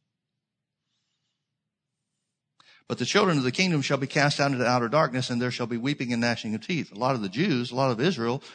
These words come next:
will fail to believe. And Jesus said unto the centurion, "Go thy way, and as thou hast believed, so be it done, uh, unto thee." And his servant was healed in the selfsame hour.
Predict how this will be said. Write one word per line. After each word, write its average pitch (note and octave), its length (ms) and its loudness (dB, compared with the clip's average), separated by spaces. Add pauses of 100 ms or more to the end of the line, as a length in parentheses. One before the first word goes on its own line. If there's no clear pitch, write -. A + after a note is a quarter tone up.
will G#2+ 80 -8
fail A#2+ 240 0
to G2+ 80 -6
believe. G#2+ 400 0 (360)
And C#3 140 2
Jesus D#3 320 2
said E3+ 160 6
unto D3+ 160 2
the A#2+ 80 -2
centurion, B2 520 0
"Go D3+ 180 2
thy C3+ 140 4
way, A#2+ 220 2
and A#2+ 80 0
as G#2 120 -2
thou C3 180 -2
hast A#2+ 220 -4
believed, G#2+ 320 -4
so A#2 160 -6
be A#2 120 -4
it G#2 120 -6
done, A2 260 -2 (540)
uh, G2 240 -4 (160)
unto A2 260 -2
thee." F2+ 240 -6 (500)
And G2 100 -2
his G2+ 100 -2
servant C3 300 -2
was G2+ 120 -8
healed B2+ 200 -2
in G#2+ 80 0
the G#2 40 -2
selfsame G#2+ 440 -4
hour. C#3+ 340 -4